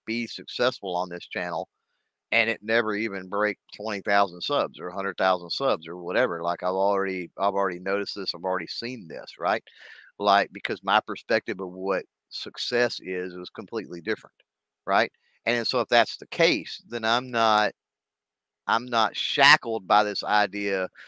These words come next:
"Oh, I've got all my eggs in this one basket and I gotta make all this work." You feel what I'm saying? Um, and there's something freeing about being able to do that, being able to go over to another channel and do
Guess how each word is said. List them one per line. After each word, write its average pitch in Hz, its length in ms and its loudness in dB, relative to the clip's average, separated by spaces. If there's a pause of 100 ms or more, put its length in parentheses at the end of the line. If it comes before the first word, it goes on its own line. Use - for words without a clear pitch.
(160)
"Oh, 147 80 2
I've 127 160 2
got 127 180 -2
all 139 260 6
my 131 140 -4
eggs 123 260 -2
in 127 60 -10
this 117 160 -12
one 127 200 -6
basket 120 480 2
and 95 440 -12
I 87 120 -6
gotta 113 260 2
make 110 280 -6
all 107 200 2
this 95 180 -10
work." 127 440 -6 (120)
You 101 140 -18
feel 113 140 -6
what 107 100 -6
I'm 98 100 -14
saying? 110 300 -6 (580)
Um, 95 480 0
and 120 80 -4
there's 117 140 -6
something 180 260 -6
freeing 131 380 -6
about 87 420 -2 (200)
being 117 160 -2
able 95 200 -4
to 87 120 -14
do 117 240 -6
that, 87 240 -4
being 107 160 -6
able 104 180 -2
to 98 60 -10
go 95 260 -2
over 92 180 -4
to 101 140 -10
another 90 260 -8
channel 90 440 -10
and 87 160 -14
do 92 360 -6